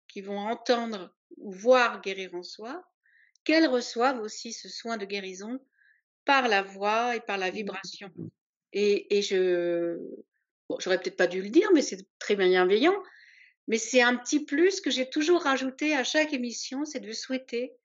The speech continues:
Speaker 1: euh, que les gens reçoivent cette vibration de guérison. Oui, aussi.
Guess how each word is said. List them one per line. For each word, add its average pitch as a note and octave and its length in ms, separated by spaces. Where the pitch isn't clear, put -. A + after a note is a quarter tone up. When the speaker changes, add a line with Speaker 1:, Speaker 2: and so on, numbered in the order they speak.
Speaker 1:
euh, F3+ 720
que G#3 80
les G#3 160
gens A3+ 260
reçoivent A#3 600
cette G#3+ 300
vibration G3 520
de A3 60
guérison. F#3 440
Oui, F3+ 180
aussi. - 240